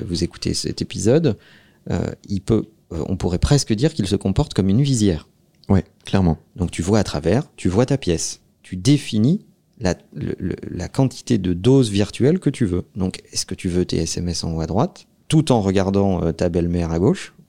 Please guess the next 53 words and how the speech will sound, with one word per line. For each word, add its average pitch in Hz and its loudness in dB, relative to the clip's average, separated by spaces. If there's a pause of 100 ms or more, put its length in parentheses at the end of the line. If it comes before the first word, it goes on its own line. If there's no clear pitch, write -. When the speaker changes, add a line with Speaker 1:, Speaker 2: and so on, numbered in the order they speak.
(100)
Speaker 2:
Mm. 101 0
Speaker 1:
Euh, 85 -2 (300)
est-ce 101 -2
que 117 -4
tu 107 -4
veux 107 2
faire 80 -4
disparaître 117 -2
ta 101 0
belle-mère 104 2
et 90 0
te 92 -4
mettre 98 2
dans 90 2
un 87 2
monde 95 2 (140)
immersif 113 2
avec 85 -2
une 85 -2
image 92 0
autour 82 -6
de 80 -6
toi ? 131 0
Speaker 2:
Tu - -12
peux - -4
choisir 87 2
de - -8
te 92 2
mettre, 85 2
euh, 78 4
dans 80 2
une 80 0
scène 90 0
en 82 2
pleine 92 2
forêt 90 0 (220)
et 87 0
tu - -2
définis 95 4
à 82 2 (180)
quel 120 2
point 143 2 (140)
c'est - 0
immersif. 98 2
T'as 87 2
une 82 4
couronne 113 4
qui - 0
se - 0
tourne 87 2
sur - 0
le 78 4
côté 113 0